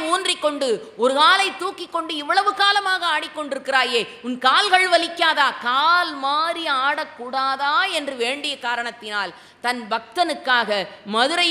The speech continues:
எம்பதியிலே கால் மாறிய நடராஜ பெருமானுடைய தரிசனத்தை இப்பொழுது நாம் அத்தனை பேரும் தரிசித்திருக்கிறோம்.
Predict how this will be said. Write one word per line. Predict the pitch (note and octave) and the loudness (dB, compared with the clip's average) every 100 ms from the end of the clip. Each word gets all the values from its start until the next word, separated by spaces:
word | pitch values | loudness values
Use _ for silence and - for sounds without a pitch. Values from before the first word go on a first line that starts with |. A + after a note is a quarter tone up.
| D4+ | 0
எம்பதியிலே | B3+ A#3+ A#3+ A#3 G3+ - - - A3+ | -2 -4 -4 -2 -2 -4 -16 -4 4
கால் | B3+ D#4+ E4+ D#4 C4+ | 6 6 4 2 2
மாறிய | C#4 D#4+ F4 F4+ E4+ | 4 6 6 4 2
நடராஜ | C4+ C4+ D4+ E4 F4+ F#4 E4 | 2 4 6 6 4 2 0
பெருமானுடைய | D4+ D#4 D4+ C#4+ C4+ C4 B3+ A3 F3 | -2 2 2 2 0 0 0 -2 0
தரிசனத்தை | A#3 F#4+ F#4+ F4+ C#4+ - F4 G4+ - - D4 | 2 2 0 -2 -2 -2 -2 -2 -10 -8 -4
இப்பொழுது | D4 C#4+ B3+ B3+ | 4 4 4 2
நாம் | B3 A3+ | 2 2
அத்தனை | A#3 - F#4 F#4+ F4+ | -2 2 4 4 6
பேரும் | F#4 G4+ G#4 D#4 | 6 6 4 0
தரிசித்திருக்கிறோம். | D4 C#4 - A#3+ - G2+ - | 0 -4 -4 -6 -4 -8 -8